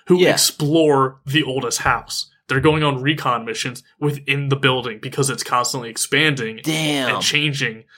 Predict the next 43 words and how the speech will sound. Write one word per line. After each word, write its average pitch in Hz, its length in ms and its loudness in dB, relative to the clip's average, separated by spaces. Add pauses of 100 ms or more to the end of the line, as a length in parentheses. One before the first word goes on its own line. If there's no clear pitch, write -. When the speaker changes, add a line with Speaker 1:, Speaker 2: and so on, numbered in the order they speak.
(200)
Speaker 1:
So 135 200 2
they're 131 160 2
just 131 180 -4
like, 120 220 -4 (180)
"Yeah, 139 400 0 (220)
Johnson 156 460 2
in 147 100 2
accounting 143 380 0
disappeared 143 560 0
one 165 180 -2
day 180 120 0
when 151 140 -6
he 120 60 -8
hit 139 80 2
a 123 40 2
light 127 220 0
switch. 196 320 -2 (140)
We 170 120 4
found 147 360 0
him 147 120 -2
three 139 320 -4
weeks 151 280 -2
later, 135 460 0
like, 120 240 -8 (100)
in 135 240 -4
the 131 80 -2
oldest 131 340 -4
house, 131 240 -2
like, 110 200 -8 (320)
forty-five 139 880 2
miles 123 360 2
away 117 280 -4
from, 113 280 -14 (100)
you 147 100 -10
know, 113 180 -10
any 123 220 -2
known 120 300 -4
area." 107 460 -6 (100)
Speaker 2:
Jesus 127 420 -2
Christ. 127 260 -4
You 175 120 -4
know 202 140 4
what 233 200 2